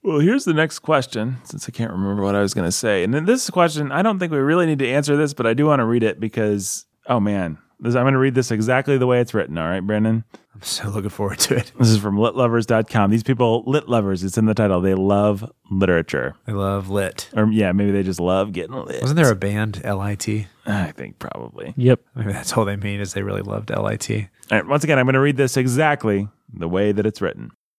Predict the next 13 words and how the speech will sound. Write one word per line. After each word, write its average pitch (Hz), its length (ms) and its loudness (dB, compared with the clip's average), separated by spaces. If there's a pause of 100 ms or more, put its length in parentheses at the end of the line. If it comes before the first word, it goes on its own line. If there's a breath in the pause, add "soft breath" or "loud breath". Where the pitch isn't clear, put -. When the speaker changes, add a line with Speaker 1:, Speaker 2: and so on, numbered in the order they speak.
(280)
Speaker 1:
Talk 180 280 -2
about 160 500 0 (140)
is 127 560 2 (180)
the 107 160 0
social 135 520 2
hi-, 131 340 0
hierarchy 113 680 2
to 110 120 -6
which 113 200 2
Stevens 123 500 2
is 117 140 0
completely 113 560 0
loyal, 110 600 2